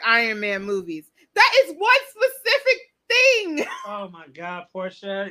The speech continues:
Speaker 2: you
Speaker 1: That's
Speaker 2: would
Speaker 1: one
Speaker 2: do this
Speaker 1: specific
Speaker 2: on this
Speaker 1: thing.
Speaker 2: day. You would do this on this day.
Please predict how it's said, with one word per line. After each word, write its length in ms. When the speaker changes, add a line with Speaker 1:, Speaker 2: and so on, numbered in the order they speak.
Speaker 2:
you 200
Speaker 1:
That's 140
Speaker 2:
would 140
Speaker 1:
one 120
Speaker 2:
do 140
this 20
Speaker 1:
specific 400
Speaker 2:
on 180
this 160
Speaker 1:
thing. 140
Speaker 2:
day. 260
You 180
would 200
do 140
this 180
on 220
this 200
day. 360